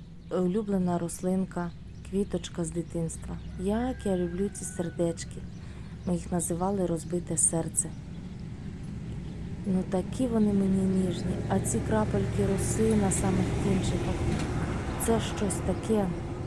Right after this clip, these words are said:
ну, просто не, я не знаю, як вам передати. Це можна дивитися годинами на цю красу. Дякую, що заходите на канал, дякую, що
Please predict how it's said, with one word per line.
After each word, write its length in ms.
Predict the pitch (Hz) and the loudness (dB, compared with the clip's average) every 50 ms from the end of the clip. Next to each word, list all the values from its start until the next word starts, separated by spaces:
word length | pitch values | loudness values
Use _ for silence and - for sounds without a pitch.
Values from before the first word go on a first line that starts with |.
| - - - - - 202 | -4 -6 -6 -4 -2 0
ну, 140 | 196 202 196 - - | 0 0 0 0 -2
просто 320 | 208 196 - - - 190 | -2 -2 -2 -2 0 0
не, 200 | 185 185 185 185 175 - 175 | 2 2 2 0 -2 -2 0
я 140 | 202 214 220 | 2 4 4
не 100 | 214 196 | 4 2
знаю, 220 | 175 175 185 175 170 | 2 0 0 -2 0
як 100 | - 185 | 0 -2
вам 120 | 175 175 | -2 0
передати. 580 | - 175 170 170 170 170 175 170 165 - - - - - - - - - - - - - - - - - | 0 -2 0 0 0 0 -2 -4 -4 -6 -8 -10 -10 -10 -10 -8 -8 -8 -8 -8 -10 -10 -10 -10 -12 -10
Це 120 | - - 202 | -4 0 2
можна 300 | 208 202 190 190 190 180 | 2 2 2 2 0 2
дивитися 580 | 175 196 196 202 240 247 - 208 - - 190 | 2 2 2 2 0 0 0 -4 -2 -2 -2
годинами 680 | 175 170 175 185 170 180 185 180 175 175 170 165 170 165 | -2 0 -2 -4 0 2 2 2 2 0 0 -2 -2 -2
на 140 | 165 165 165 | -4 -4 -6
цю 200 | - - 175 165 - | -6 -8 -10 -8 -6
красу. 300 | - 165 160 - - - 185 - - - - - - - - - - - - - - - - - - - - - - - - - - - - - - - - - - - - - - - - - 202 | -8 -8 -6 -6 -8 -8 -8 -10 -10 -12 -12 -12 -12 -12 -12 -12 -12 -12 -12 -12 -12 -12 -14 -14 -14 -14 -14 -12 -12 -12 -12 -12 -12 -12 -12 -12 -12 -12 -12 -12 -12 -14 -12 -12 -12 -10 -6 4 6
Дякую, 400 | 262 285 277 - - 220 202 185 | 6 6 6 4 0 -2 -2 -2
що 180 | - - - | -4 -4 -4
заходите 600 | 190 - 202 185 - - 202 - 190 - - 190 | -2 -2 -2 -2 0 -2 -2 -2 -2 -2 -2 0
на 120 | 190 190 190 - - | 0 0 -2 0 0
канал, 340 | 214 214 214 220 226 233 233 226 - - - - - - - 185 | 2 4 4 4 4 2 -2 -4 -6 -8 -8 -8 -8 -8 -2 0
дякую, 380 | 233 240 254 247 - 220 202 185 | 0 0 0 0 -2 -2 -2 -4
що 180 | - - 190 | -4 -4 -4